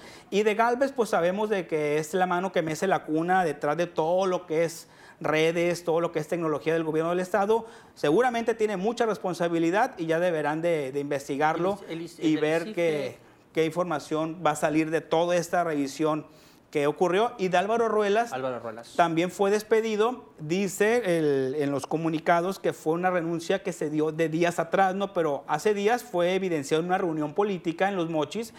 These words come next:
Speaker 1: en eventos con candidatos, eh, si bien era privada, ¿no? Pero fue grabado y fue evidenciado que estaba trabajando para una campaña cuando su responsabilidad es con el gobierno, estar laborando en un día y en un horario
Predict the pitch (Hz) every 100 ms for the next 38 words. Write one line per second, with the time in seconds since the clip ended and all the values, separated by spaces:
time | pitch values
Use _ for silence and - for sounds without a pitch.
0 | - - - 165 170 165 160 156 147 151
1 | 160 214 233 226 220 220 220 196 190 220
2 | 220 - 147 135 135 190 180 220 233 254
3 | 240 190 160 165 214 208 165 - 156 180
4 | 190 151 151 190 165 156 175 165 - 147
5 | 143 185 - - - - - 170 170 165
6 | 202 208 180 151 - 170 180 220 254 -
7 | - - 165 160 190 233 247 220 190 185
8 | 214 214 190 160 160 156 143 160 143 156
9 | 143 135 135 175 180 175 196 - 180 151
10 | 135 135 156 156 175 240 - - - 143
11 | - 147 180 175 156 170 175 170 170 165
12 | 180 196 165 156 160 156 147 147 156 139